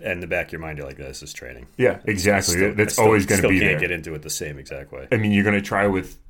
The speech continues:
Speaker 2: simunitions, and you're gonna try with, you know, the opposing force, whatever it is, or whoever
Speaker 1: Sure.
Speaker 2: it is.
Speaker 1: Blank rounds and fake artillery rounds and all that.
Speaker 2: Exactly. But, I mean, sometimes the, the opposing, the opposing force, no matter h-, how good they are, you just know at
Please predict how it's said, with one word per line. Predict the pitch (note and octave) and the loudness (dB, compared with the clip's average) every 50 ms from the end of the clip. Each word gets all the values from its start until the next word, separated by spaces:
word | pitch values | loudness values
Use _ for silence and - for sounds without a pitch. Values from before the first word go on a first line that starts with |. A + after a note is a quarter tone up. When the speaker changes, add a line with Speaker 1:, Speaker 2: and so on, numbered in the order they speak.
| - - | -18 -12
Speaker 2:
simunitions, | - - A2+ F#2 E2 D#2+ D#2+ D#2+ - E2+ E2+ E2+ E2+ - - - _ _ _ _ _ _ _ _ _ _ _ _ | -6 -4 -4 -2 -2 -4 -4 -6 -6 -6 -6 -8 -8 -10 -14 -18 _ _ _ _ _ _ _ _ _ _ _ _
and | - G2+ | -8 -6
you're | F2 E2+ | -4 -4
gonna | E2 F2 E2+ E2 | -4 -4 -6 -6
try | - - G2 F2+ F2 E2+ | -4 -2 0 0 0 0
with, | E2 E2 E2+ E2 D#2 - - - - - - - - - _ _ _ _ _ _ _ _ _ _ _ _ _ _ _ | -2 -2 -4 -4 -4 -6 -12 -20 -20 -20 -20 -20 -20 -20 _ _ _ _ _ _ _ _ _ _ _ _ _ _ _
you | - F2+ | -6 -4
know, | E2+ E2 | -4 -4
the | D#2+ | -4
opposing | E2+ D#2 - - G2+ F#2 E2 F2+ E2+ | -4 -2 -2 0 0 -2 -2 -4 -6
force, | - - G#2+ G2+ F2+ F2 F2 E2+ - - - - | -6 -4 -2 0 0 0 -2 -4 -8 -12 -12 -14
whatever | C#2+ B1+ E2 E2+ F#2 F2+ D2+ E2 D#2+ | -14 -10 -6 -4 -4 -2 -2 -2 -2
it | D#2 E2+ | 0 0
is, | F2 E2+ E2 D2+ D#2 | 0 0 -2 -4 -6
or | D#2+ | -10
whoever | D2+ - G#2+ G#2 G2+ E2+ D#2 | -10 -6 -4 -2 -2 -2 -2
Speaker 1:
Sure. | D#2 | -4
Speaker 2:
it | D2 D2+ | -4 -4
is. | D2 D#2 D#2+ D2+ | -4 -4 -6 -6
Speaker 1:
Blank | F2+ E2 D#2+ D2+ - - | -6 -6 -8 -8 -10 -10
rounds | D#2 D2+ D2+ D2+ D2+ D2+ | -10 -8 -10 -10 -12 -12
and | E2 D#2 D2 D2 | -12 -14 -12 -12
fake | - D#2+ D#2 - | -12 -12 -12 -12
artillery | D#2 D2 - - D#2 D#2+ D#2 D#2 D#2+ D#2+ | -14 -12 -10 -10 -10 -10 -10 -10 -10 -10
rounds | D#2+ D#2 D2+ D2+ D2+ D2 | -10 -10 -12 -12 -12 -12
and | D2+ D2 | -14 -14
all | C#2+ D2 D2 | -14 -12 -12
that. | D2 D2 D2 - | -12 -12 -8 -6
Speaker 2:
Exactly. | B2 G2+ F#2+ G#2 G2+ G2 G2 - E2 D#2 | -6 0 2 2 2 2 2 -2 -4 -4
But, | D2 D#2 G2 F#2+ | -2 0 2 2
I | F#2+ | 2
mean, | G2 F#2+ F#2 F#2 F#2 | 2 2 0 0 -2
sometimes | - - A#2 A2+ G#2 A2 G#2 G2 E2+ | -4 -4 -4 -4 -2 -2 -2 0 0
the, | F#2+ F#2 F2+ F2+ - | 0 0 0 -2 -6
the | G#2 F#2 F#2 | -8 -6 -4
opposing, | F#2+ - - F#2+ F#2+ E2+ F2 F2+ F#2+ - - | -4 -2 -2 -2 -2 -2 -2 -4 -6 -8 -8
the | E2+ F2+ | -6 -6
opposing | F2+ - G#2+ G#2+ F2 F#2 E2 | -4 -4 -4 -4 -2 -4 -4
force, | - - G2 G2 F2+ - | -4 -2 -2 -2 -2 -2
no | G#2 F2 | -2 -2
matter | F2 E2+ E2+ E2 D2+ | -2 -2 -2 -4 -6
h-, | D2+ D2 - - - - - | -8 -14 -16 -20 -20 -12 -8
how | E2+ D#2+ D#2 | -6 -6 -4
good | C#2+ - C#2+ | -6 -6 -8
they | C#2+ C2+ | -6 -4
are, | C#2 D2+ D2+ D2 | -4 -2 -2 -4
you | D2 D#2 | -4 -6
just | D2+ F#2 F2 - - | -6 -8 -8 -6 -6
know | D#2 D2+ D2+ D#2 D2+ C#2+ C#2+ D2 - | -4 -2 -2 0 -2 -2 -4 -6 -8
at | D2+ D2+ C#2+ C#2+ | -8 -8 -10 -10